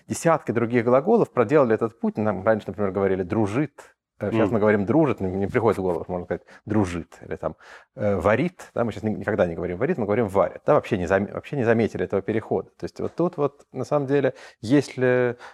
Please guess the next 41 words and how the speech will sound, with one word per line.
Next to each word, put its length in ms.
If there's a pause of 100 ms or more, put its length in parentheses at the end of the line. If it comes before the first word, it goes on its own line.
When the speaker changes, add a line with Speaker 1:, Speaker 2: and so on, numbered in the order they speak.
Speaker 1:
в 60
какое-то 360
слово 360
или 160
явление 760
впивается 600
общественное 400
внимание, 280
то 60
это, 80
конечно, 200
замедляется, 580
потому 80
что 80
начинаются 340
дискуссии, 800 (180)
споры 320
и 20
так 160
далее. 220
А 40
так 200
новое 300
слово, 300
в 180 (140)
общем, 140
вполне 280
может 240
войти 520 (300)
лет 320
за 320 (220)
десять, 440
и 100
никто 260
уже 100
даже 160
не 80
вспомнит, 380
что 200
оно 60 (160)
новое. 300